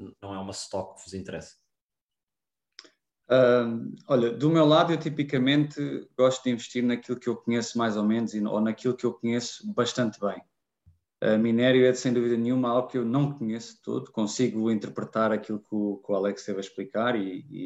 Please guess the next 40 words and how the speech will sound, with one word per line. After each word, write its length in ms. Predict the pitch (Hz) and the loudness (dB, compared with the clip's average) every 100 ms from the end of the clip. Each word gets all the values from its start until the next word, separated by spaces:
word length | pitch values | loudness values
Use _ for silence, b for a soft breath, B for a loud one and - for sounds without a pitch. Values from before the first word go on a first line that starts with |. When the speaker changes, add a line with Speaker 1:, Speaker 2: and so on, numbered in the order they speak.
| 87 | -10
Speaker 2:
e 40 | |
foi 160 | - 104 | -8 -6
bastante 420 | 101 - 101 95 | -6 -6 -8 -8
claro. 360 | - 104 123 - _ _ _ _ _ _ - | -6 -4 -4 -6 _ _ _ _ _ _ -2
Ahm, 720 | 107 110 110 110 110 110 - - _ _ _ 127 | 2 2 2 2 0 -2 -8 -18 _ _ _ 0
muito 260 | 135 135 | 2 4
rapidamente, 640 | 147 143 123 127 127 117 120 | 2 0 0 2 2 0 -4
o 40 | |
que 120 | - | -4
eu, 80 | 131 | -2
que 60 | 135 | 0
eu 60 | |
gosto? 400 | 117 120 104 - | 2 2 0 -4
Gosto 260 | 131 131 - | -2 -2 -2
efetivamente 840 | 143 143 143 131 127 131 120 - 110 | -4 -4 0 0 2 0 -2 -6 -12
do 80 | |
facto 300 | 110 127 127 | -2 -2 0
da 60 | 120 | -2
empresa 380 | 107 123 110 107 | -2 0 0 -2
ter 220 | 110 107 | -4 -4
pouca 240 | 113 - 101 | -6 -6 -4
dívida. 420 | 104 113 120 117 | -2 -2 -6 -8
Acho 180 | 98 - | -12 -10
que 80 | 107 | -12
isso 140 | - | -6
é 40 | 104 | -4
um, 260 | 98 98 _ _ _ - | -4 -8 _ _ _ -4
é 80 | 107 | 0
um 140 | 107 | 0
achievement 460 | 101 113 101 101 95 | 0 -4 -4 -4 -4
muito 200 | 110 98 | -6 -4
interessante. 580 | 90 92 - 110 120 117 _ _ _ _ _ _ | -8 -10 -8 -6 -6 -8 _ _ _ _ _ _
Ah, 220 | 107 110 113 | -2 0 -2
o 60 | 107 | -4
crescimento 640 | 104 - 113 120 120 - | -8 -4 0 0 0 -2
mostra 540 | 117 117 - 107 98 - _ _ _ | -2 -2 -4 -6 -6 -10 _ _ _
boa 200 | 113 110 | -2 0
performance 520 | 113 104 110 107 104 | -2 -2 -2 -2 -2
da 60 | 107 | -4
empresa. 580 | 95 107 113 120 139 | -4 -2 0 0 -6